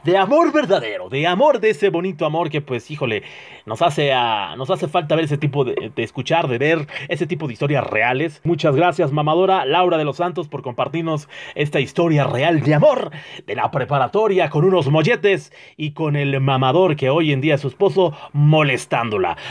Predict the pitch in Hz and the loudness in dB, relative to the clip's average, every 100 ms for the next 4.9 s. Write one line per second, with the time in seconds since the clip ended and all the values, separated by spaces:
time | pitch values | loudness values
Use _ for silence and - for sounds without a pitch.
0 | - 143 180 185 180 151 240 233 220 214 | -8 -2 2 4 2 0 0 0 0 0
1 | 165 170 208 214 160 175 170 190 226 202 | 0 0 0 0 -2 -4 -2 0 0 -2
2 | 175 151 165 196 220 156 - 135 147 - | -4 -4 -2 0 -2 -2 -6 -4 -4 0
3 | 262 294 - 208 170 131 160 185 - 190 | 2 2 0 0 0 0 0 0 0 -2
4 | 196 190 175 175 202 208 196 170 | 0 0 0 2 2 4 2 0